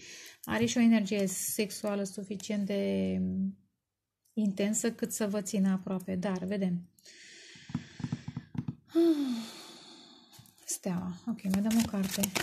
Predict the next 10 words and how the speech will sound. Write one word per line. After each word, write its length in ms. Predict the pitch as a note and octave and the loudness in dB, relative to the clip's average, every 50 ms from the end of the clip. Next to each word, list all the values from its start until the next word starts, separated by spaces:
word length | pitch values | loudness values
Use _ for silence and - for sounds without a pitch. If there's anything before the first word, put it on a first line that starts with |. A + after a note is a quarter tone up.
| - - - _ - - - - - - - - - G3+ | -2 -2 -6 _ -6 -6 -6 -6 -8 -6 -2 0 0 2
O 40 | |
dată. 360 | F#3+ G3 F#3+ F#3 - - G#3 A3+ A#3 - - - - - - - - _ _ _ - - - - - - - _ - - - - - - - - - - - - - - - - - - - - | 2 0 0 0 0 2 2 2 0 -2 -4 -14 -16 -18 -20 -20 -20 _ _ _ -20 -20 -18 -16 -14 -14 -14 _ -4 -2 -2 -2 -2 -4 -4 -4 -4 -2 -2 2 4 4 4 4 2 -8 -10 -4
Uf! 540 | - E4 C5 D5 - - - - - - - _ _ _ _ _ _ _ _ - | 0 0 0 0 -2 -6 -14 -16 -16 -18 -20 _ _ _ _ _ _ _ _ -10
Asta 300 | G#3+ G#3+ - - - B3 | -8 -8 -8 -6 -6 -6
vrea 160 | A#3 A#3 A#3 | -4 -4 -4
să 140 | A#3 - A3+ | -6 -6 -10
fie. 240 | A3+ B3 C4 C#4+ C4 A3+ A#3 - - - - - - - - - - - - | -12 -10 -8 -6 -6 -6 -8 -10 -14 -20 -20 -20 -20 -20 -20 -18 -18 -8 -2
Nouă 480 | A3 G#3+ A3+ A#3+ B3 C4 C4+ C#4 C#4 B3+ | 4 6 8 8 8 6 4 2 0 0
de 200 | G3+ G3+ G3+ G3+ | 2 2 2 2
spirale. 1120 | F#3+ F#3+ - - - F#3+ F#3 F3+ F#3 F#3+ G3+ G#3 G3+ F#3+ F3+ F#3 F3+ F#3 G3+ A#3+ B3 - | 2 -2 -4 -2 0 0 2 2 2 2 2 2 2 0 0 0 0 0 -2 -2 -4 -6